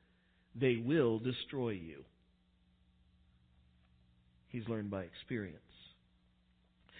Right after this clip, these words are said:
The reality is, though, the attacks from the educational and scientific community at large are not new. We've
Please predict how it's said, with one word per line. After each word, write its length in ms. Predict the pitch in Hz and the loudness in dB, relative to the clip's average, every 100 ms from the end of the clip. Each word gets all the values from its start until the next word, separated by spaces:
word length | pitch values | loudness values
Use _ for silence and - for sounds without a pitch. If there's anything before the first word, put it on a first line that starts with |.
| - | 4
The 80 | 160 | 12
reality 560 | 180 220 233 165 156 | 12 12 12 12 12
is, 140 | 170 165 131 | 12 12 12
though, 240 | 170 180 | 12 12
the 200 | 160 151 | 10 8
attacks 540 | 139 - 185 190 - - - - | 8 4 4 4 0 -8 -8 -4
from 560 | 208 156 147 143 139 131 | 2 4 4 2 -2 -2
the 200 | 135 - | -2 4
educational 800 | 165 160 160 156 156 143 - 160 | 4 6 2 4 4 4 0 0
and 120 | 127 120 - - - | 0 -2 -10 -16 2
scientific 640 | 180 180 165 180 170 156 - | 6 6 6 4 2 -2 -2
community 840 | 139 135 165 175 139 135 139 131 | 0 2 4 4 4 4 2 0
at 220 | 135 135 | -2 -2
large 560 | 139 156 131 127 135 131 | 0 2 4 2 0 -4
are 160 | 151 143 | -4 -4
not 360 | 139 151 147 131 | -2 -4 -6 -4
new. 400 | 127 113 110 180 - _ _ _ _ _ _ _ _ _ _ _ _ _ - | -2 0 -2 -4 -12 _ _ _ _ _ _ _ _ _ _ _ _ _ 0
We've 300 | 135 143 | 6 6